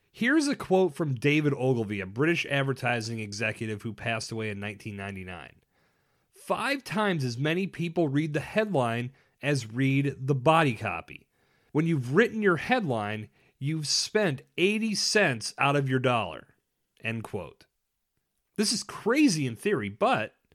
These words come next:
if nothing else, it shows the hypnosis headlines have over people. And I don't even know when Mister Ogilvy made that remark, but you have to figure it's even more than five times now, given the number of outlets producing content every minute,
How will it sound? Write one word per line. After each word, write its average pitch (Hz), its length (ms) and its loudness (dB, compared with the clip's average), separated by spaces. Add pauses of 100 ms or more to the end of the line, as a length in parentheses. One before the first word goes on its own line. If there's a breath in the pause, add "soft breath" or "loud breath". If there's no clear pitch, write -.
(300)
if 120 100 -8
nothing 214 400 -2
else, 165 380 0 (280 soft breath)
it 139 140 -4
shows 196 460 2
the 196 140 2
hypnosis 180 680 0
headlines 165 540 0
have 269 260 -2
over 117 240 2
people. - 420 -14 (680 soft breath)
And 151 100 2
I 220 40 2
don't 311 100 6
even 202 140 6
know 208 100 6
when 185 160 6
Mister 196 280 0
Ogilvy 151 360 2
made 185 420 2
that 180 260 4
remark, 139 560 0 (280 soft breath)
but 160 80 -2
you 151 100 -2
have 233 380 -2
to 175 80 0
figure 196 580 -2 (100)
it's 156 160 -6
even 220 220 -4
more 202 400 2
than 196 140 0
five 113 380 -2
times 107 340 -6
now, 107 240 -2
given 160 240 2
the 226 80 0
number 151 420 0
of 185 160 0
outlets 147 380 0
producing 139 480 -4
content 196 560 -6
every 165 320 -2
minute, 175 420 -2